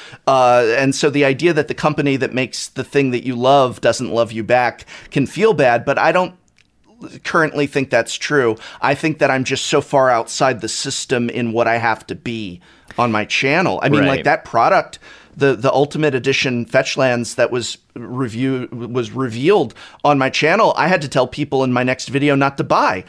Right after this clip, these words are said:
Speaker 1: and that I thought it was a huge mistake. And so I get it. Why would you wanna work, like, why, like, I get it. It makes sense. But I also think that there's a value to what I do, and I think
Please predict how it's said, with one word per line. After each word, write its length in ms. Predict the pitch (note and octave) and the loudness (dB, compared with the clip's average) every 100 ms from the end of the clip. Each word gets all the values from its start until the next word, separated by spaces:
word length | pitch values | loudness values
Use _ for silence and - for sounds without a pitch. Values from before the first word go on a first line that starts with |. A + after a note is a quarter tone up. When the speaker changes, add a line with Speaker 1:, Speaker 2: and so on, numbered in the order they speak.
| - - - | -16 -12 -2
Speaker 1:
and 200 | D#3+ D3+ | 2 4
that 120 | D3+ | 4
I 140 | D3 | 2
thought 180 | C#3 D#3 | 2 2
it 80 | D3+ | 2
was 140 | D#3 | -2
a 60 | D3 | -4
huge 400 | - D#3 E3 - | -2 0 0 0
mistake. 600 | E3 - G3+ B3 - - | -4 0 0 0 -2 -4
And 160 | C#3 C#3 | 0 0
so 420 | - F3 E3+ E3 - - - | 0 2 4 2 -4 -14 -2
I 80 | G3 | 0
get 240 | E3+ G#3+ B3 | 2 2 2
it. 160 | - | 0
Why 180 | B2 D3 | 2 4
would 180 | E3+ F3 | 4 4
you 80 | E3+ | 2
wanna 180 | E3+ | 4
work, 300 | D3+ G3 A3 - | 4 2 0 -8
like, 400 | D#3 D3+ D#3 C#3 | -4 2 2 4
why, 140 | D3 | 4
like, 580 | D#3+ D3+ C3 D#3 D3 - | 4 0 2 2 2 0
I 160 | D3 F3 | 0 0
get 360 | C#3+ D3+ C#3+ | 2 2 4
it. 200 | G2+ - - - - | 0 -8 -18 -18 0
It 160 | F3 E3+ | 0 2
makes 260 | D3+ D3 | 0 0
sense. 540 | - F3 C#3+ F2 - - - - | -2 0 0 -2 -8 -8 -12 -2
But 120 | E3 D#3+ | 2 6
I 80 | |
also 280 | D#3 E3+ F#3 | 4 4 0
think 260 | D#3+ D3+ C#3+ | 0 0 0
that 180 | C#3 - | 0 0
there's 180 | A#2+ | -2
a 80 | B2+ | 0
value 460 | A#2 B2 C3+ C3 A2 | 0 2 2 2 -2
to 120 | - | -2
what 160 | A2+ G#2+ | 0 0
I 120 | G#2+ | 0
do, 320 | A2+ A2 A2+ | 0 0 2
and 140 | A2+ A#2 | 0 -2
I 60 | |
think 280 | A2 D#3+ D#3+ | -2 -6 -6